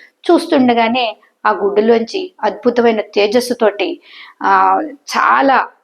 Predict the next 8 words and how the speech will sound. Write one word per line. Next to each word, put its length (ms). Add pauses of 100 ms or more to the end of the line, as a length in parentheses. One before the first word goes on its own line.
(240)
వేగంతోటి, 1120
వేడితోటి, 840
తేజస్సుతోటి 840 (340)
ఒక 140
బంతి 360
లాంటి 300
ఆకారం 540 (520)
గుడ్డులోంచి 640